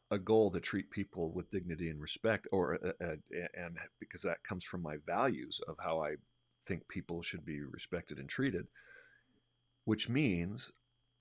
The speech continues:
my behavior is I'm gonna adapt so that I can give them the best possible experience and te-,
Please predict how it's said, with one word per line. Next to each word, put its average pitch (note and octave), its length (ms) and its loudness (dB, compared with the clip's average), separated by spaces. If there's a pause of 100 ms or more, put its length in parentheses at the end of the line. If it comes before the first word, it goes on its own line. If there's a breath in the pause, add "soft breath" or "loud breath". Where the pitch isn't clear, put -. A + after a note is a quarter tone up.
(220)
my G2+ 200 4
behavior G#2+ 600 4
is E2+ 240 0
I'm F#2 160 -4
gonna F2+ 280 0
adapt G2 600 -2 (120)
so - 180 -6
that E2+ 120 0
I E2+ 60 0
can F2 200 -6
give F2 340 -2
them F2 260 2
the - 80 -6
best - 320 0
possible - 460 -2
experience F2+ 540 0
and C#2+ 120 -6
te-, - 220 -4